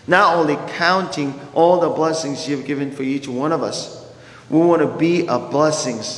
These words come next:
to someone else today. God, help us to share and help us to support. Help us to give what we have to the brothers and sisters who are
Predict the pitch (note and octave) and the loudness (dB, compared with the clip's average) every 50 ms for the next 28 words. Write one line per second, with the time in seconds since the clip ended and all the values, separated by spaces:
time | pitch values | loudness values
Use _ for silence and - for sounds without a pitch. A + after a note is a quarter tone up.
0 | - - - - - - - A2 G#2+ - - A#2+ A#2+ A#2+ G#2+ F#2+ F2+ - - - | -14 -18 -20 -20 -18 -10 -8 -6 -6 -2 -2 0 0 0 -2 -4 -4 -6 -8 -10
1 | - A2+ - F#2+ - B2+ - - - - - - - - - - - - - - | -10 -12 -12 -12 -12 -14 -14 -18 -20 -20 -20 -20 -20 -20 -20 -20 -20 -20 -14 -4
2 | - C3+ B2+ B2 A#2+ - D#3 D3+ D3+ D3+ D3+ D3+ C3 - - C3+ - - - - | 2 4 4 4 4 4 4 4 4 4 2 -2 -2 -2 -6 -6 -6 -6 -6 -4
3 | - C#3+ B2 A2+ - A#2+ - - - - - - - - - - - - - - | -2 -2 -2 -2 -4 -6 -8 -10 -14 -16 -18 -18 -20 -20 -20 -20 -20 -20 -20 -20
4 | - - - - - - - - C3 C#3 C3 B2+ D3+ D#3+ D#3 D#3 - D#3 C#3+ - | -20 -20 -20 -20 -20 -20 -10 -2 0 0 2 4 4 4 4 4 2 0 0 -2
5 | - - D#3 D3+ C#3+ - - - - - - - - D#3+ D3+ D3+ - - D#3 C#3 | 0 2 4 4 4 2 -2 -10 -10 -8 -6 -4 -2 -2 -2 -2 -2 -2 0 0
6 | A#2 - - - - - - - - - - - - - - - - - - - | 0 -2 -4 -8 -10 -12 -14 -16 -16 -18 -20 -20 -20 -20 -20 -20 -20 -20 -20 -20
7 | - - - - - E3+ E3 E3 E3+ E3 - - - C#3 B2+ B2 - C#3+ D3 D3 | -20 -20 -8 0 2 4 4 6 4 2 2 2 0 -2 -2 2 4 4 6 6
8 | C#3 C3 - - B2+ B2+ B2 - B2+ A#2+ A#2 A#2+ A#2+ A#2 G#2+ - - - - - | 6 6 4 2 0 0 0 0 -2 -2 -2 0 0 0 0 -2 -4 -8 -12 -12
9 | - - - - - - - - - - - B2+ A#2+ A#2+ - C3+ C#3 C#3 C#3+ C#3+ | -14 -16 -18 -18 -20 -20 -20 -20 -8 0 2 2 2 4 4 4 4 6 4 2
10 | C3+ - - B2+ A2+ A2+ - - C3 B2 - - - - - - - - - - | 2 0 -2 -2 -2 -2 -2 -4 -4 -4 -4 -6 -8 -8 -8 -10 -12 -14 -16 -18
11 | - - - - C#3 C3 A#2+ A2+ | -20 -12 -2 2 4 4 4 4